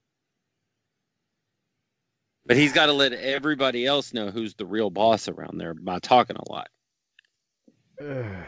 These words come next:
Speaker 1: You ever been in those shitty jobs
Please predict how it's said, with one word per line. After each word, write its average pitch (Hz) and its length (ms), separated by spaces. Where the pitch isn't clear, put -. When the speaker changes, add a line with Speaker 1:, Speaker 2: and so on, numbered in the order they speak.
Speaker 1:
You 175 160
ever 208 160
been 190 200
in 175 120
those 143 140
shitty 143 320
jobs 107 520